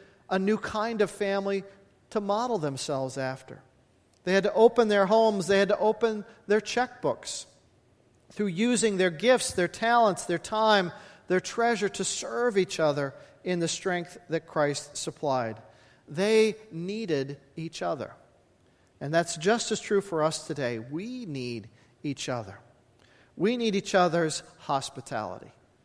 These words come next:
We need each other's financial giving. I mean, the church can't operate without serious financial stewardship. We need each other's serving. And there are lots of ways that we serve each other, from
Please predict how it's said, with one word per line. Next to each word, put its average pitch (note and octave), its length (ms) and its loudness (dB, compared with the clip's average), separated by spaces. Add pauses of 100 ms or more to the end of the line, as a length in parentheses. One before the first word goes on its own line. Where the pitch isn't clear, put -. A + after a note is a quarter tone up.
(420)
We A#3+ 240 0
need G#3 360 2
each G3+ 260 -4
other's F3 520 4
financial G#3+ 760 -6
giving. A2+ 360 -8 (500)
I - 60 -12
mean, G#3 140 2
the G3+ 60 2
church B3 520 2
can't A3+ 340 0
operate F#3+ 640 2
without F3 640 0
serious E3+ 580 -2 (140)
financial E3 560 -6
stewardship. A3+ 680 -6 (680)
We G#3+ 160 4
need G#3 220 2
each G#3+ 200 -2
other's G3+ 460 4 (220)
serving. A3 640 -4 (1120)
And E3+ 80 -10
there F#3+ 100 6
are G3 40 10
lots G#3 420 6
of G3 100 2
ways G#3 300 8
that G3+ 100 2
we G3 140 2
serve G#3+ 380 2
each F#3 180 0
other, D3 220 0
from D3 280 -2